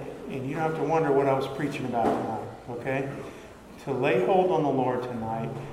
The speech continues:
that these altars would be filled with people, not for me, but these, this altar should be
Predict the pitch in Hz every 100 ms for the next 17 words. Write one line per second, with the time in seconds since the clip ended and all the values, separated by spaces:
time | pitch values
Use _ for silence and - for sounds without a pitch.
0 | - - 127 165 170 160 156 151 139 135
1 | 131 123 117 - 156 185 170 - - 117
2 | 127 131 156 175 - 147 139 143 131 127
3 | - - - - - 170 180 180 180 180
4 | 185 160 147 147 156 143 135 135